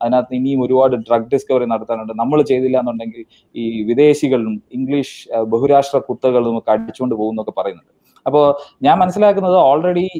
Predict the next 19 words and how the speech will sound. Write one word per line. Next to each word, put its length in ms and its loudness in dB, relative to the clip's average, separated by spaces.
ഇതിനെ, 540 0
ഇതിനകത്തുള്ള 480 2
ഫൈറ്റോകെമിക്കൽസുകളെ 840 -4
കുറിച്ച് 280 -8
വളരെ 320 0
ഡീറ്റെയിൽ 380 -2
ആയിട്ട് 200 0
റിസർച്ചും 500 -6
കാറ്റലോഗും 480 0
ഒക്കെ 120 -8
ചെയ്തിട്ടുണ്ട്. 500 -6
ഇനിയും 320 4
അങ്ങനെ 260 2
ഒരു 100 2
scope 680 0
ഡോക്ടറിന്റെ 420 2
ഒബ്സർവേഷനിൽ 600 0
കാണുന്നുണ്ടോ, 580 -6
അതോ, 320 -2